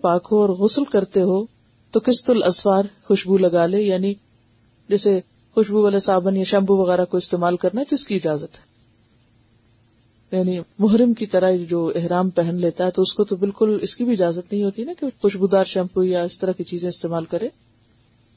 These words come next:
لیکن یہ عورت اپنی صفائی ستھرائی کے لیے خوشبودار چیز استعمال کر سکتی ہے، خصوصاً پیریڈز کے بعد جب نہانا ہے۔ otherwise باقاعدہ زیب و زینت کے لیے خوشبو نہیں لگائے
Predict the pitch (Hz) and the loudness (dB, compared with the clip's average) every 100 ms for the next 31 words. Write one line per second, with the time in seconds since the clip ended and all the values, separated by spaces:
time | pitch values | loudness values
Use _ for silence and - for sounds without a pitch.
0 | _ _ - 208 233 294 - _ - 226 | _ _ 0 2 2 -2 -6 _ -6 0
1 | 240 214 247 302 _ _ - 202 240 233 | 4 4 2 -2 _ _ -6 0 2 2
2 | 208 240 294 269 214 202 202 202 185 185 | 2 4 4 2 2 2 2 0 0 0
3 | 185 180 180 180 175 175 175 - - 170 | -2 -2 -2 0 -2 -6 -8 -8 -12 -6
4 | 175 165 165 180 - 180 - 180 175 180 | -2 -2 -2 -2 -4 -6 -6 -6 -4 -6
5 | 185 180 196 185 175 - 165 165 160 165 | -6 -4 0 0 0 -4 -4 -4 -4 -6
6 | 165 165 175 208 226 - _ _ _ _ | -6 -4 -4 -4 -4 -10 _ _ _ _
7 | _ _ _ _ _ 208 220 208 208 214 | _ _ _ _ _ 0 2 2 2 0
8 | - _ _ - 185 180 202 208 220 202 | -4 _ _ -4 -2 2 2 4 2 4
9 | 202 202 180 240 302 - 226 214 185 165 | 4 4 4 4 4 2 -2 0 -2 -2
10 | 170 160 165 156 151 | -4 -2 -4 -4 -6